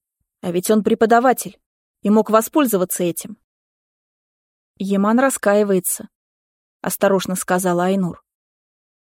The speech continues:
«С чего ты взяла?» «Честно говоря, он ко мне подходил и расспрашивал. Легко сдала она парня. По-моему, он понял, что вытоптал посевы». «Прогресс»,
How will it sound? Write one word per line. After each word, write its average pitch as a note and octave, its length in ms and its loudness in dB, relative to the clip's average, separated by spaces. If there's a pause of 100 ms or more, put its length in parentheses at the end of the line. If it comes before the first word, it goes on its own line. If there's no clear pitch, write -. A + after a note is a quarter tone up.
(300)
«С - 120 -14
чего D#4+ 300 2
ты F#3 100 0
взяла?» F3 380 -2 (1300)
«Честно C#4+ 380 0
говоря, C#4 400 4
он C4 120 4
ко A#3 120 0
мне B3 180 4
подходил A3+ 560 0
и G#3 40 4
расспрашивал. G3 760 -2 (300)
Легко G#3 320 0
сдала G3 380 4
она F3 180 -4
парня. E3 440 -6 (1000)
По-моему, E4 440 4
он D#4 180 4
понял, D#4 420 2
что - 260 0
вытоптал G3 440 0
посевы». G3 480 -2 (1300)
«Прогресс», F#3+ 680 2